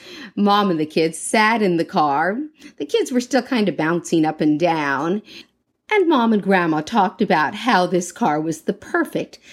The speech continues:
size for the family. The very next day, everyone was up early and ready to go to school. They were all so excited to take the new blue minivan to all the various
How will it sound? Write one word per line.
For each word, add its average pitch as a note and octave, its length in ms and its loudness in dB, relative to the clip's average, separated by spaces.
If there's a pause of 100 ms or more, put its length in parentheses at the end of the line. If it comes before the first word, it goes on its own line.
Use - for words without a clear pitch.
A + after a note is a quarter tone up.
(120)
size E3+ 560 0
for F#3+ 140 -4
the E3+ 80 -2
family. D3+ 1040 0 (840)
The D#4 100 0
very C#4+ 320 2
next G#3+ 420 -2
day, G3 600 -2 (340)
everyone G3+ 460 2
was G#3 160 0 (100)
up B3 320 -2
early A#3+ 600 2 (200)
and C#4 280 2
ready A3 320 2
to - 100 -12
go A#3+ 160 2
to C4+ 80 0
school. C4+ 720 0 (300)
They D4+ 100 2
were C4 240 0
all A3+ 140 0
so D4 460 -2
excited F3+ 720 -2
to F#3 100 -10
take A#3+ 440 -2
the G#3+ 120 2
new A#3 420 2
blue B3 420 2
minivan G#3 1040 0 (440)
to D#4 180 2
all D#3+ 180 0
the F3 100 -2
various E3 600 0